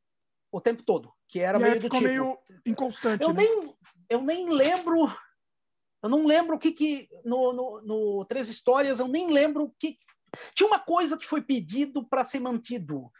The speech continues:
Speaker 1: Ah, sim, sim, sim, sim. É que no meu curta não tem isso que eles pediram pra manter. Eu botei muito rapidamente. Eu tinha que manter o número do seu episódio.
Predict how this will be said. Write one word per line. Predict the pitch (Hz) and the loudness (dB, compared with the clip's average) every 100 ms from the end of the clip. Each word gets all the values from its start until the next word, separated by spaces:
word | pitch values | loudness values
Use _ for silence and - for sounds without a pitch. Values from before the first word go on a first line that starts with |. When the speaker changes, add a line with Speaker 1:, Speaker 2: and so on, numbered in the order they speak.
| - _ | -20 _
Speaker 1:
Ah, | - 320 349 294 | -2 2 2 0
sim, | - 285 247 | 2 2 2
sim, | 262 220 | 0 -2
sim, | 247 185 | -2 -2
sim. | 196 180 | -2 -4
É | |
que | 202 | -2
no | 240 | -2
meu | 240 262 | 4 4
curta | 254 277 233 233 | 4 -10 -6 -4
não | 247 233 | -4 0
tem | 233 165 - | 0 0 -8
isso | 190 - | -10 -8
que | |
eles | 202 - | -10 -10
pediram | 180 196 190 | -6 -2 0
pra | 202 | 2
manter. | 196 196 165 175 - | 2 0 0 -2 -2
Eu | 165 170 | -4 -6
botei | 165 185 208 214 | -4 0 0 2
muito | 214 247 220 | 0 0 0
rapidamente. | 214 220 208 202 202 208 | 0 -2 -4 -2 -4 -4
Eu | 208 | -4
tinha | 285 285 | 0 0
que | 262 | 0
manter | 262 233 | -2 -2
o | 294 269 | -2 0
número | 240 330 311 285 | 2 2 0 -2
do | 277 | -4
seu | - 262 | -8 -10
episódio. | 208 208 208 - | -6 0 0 0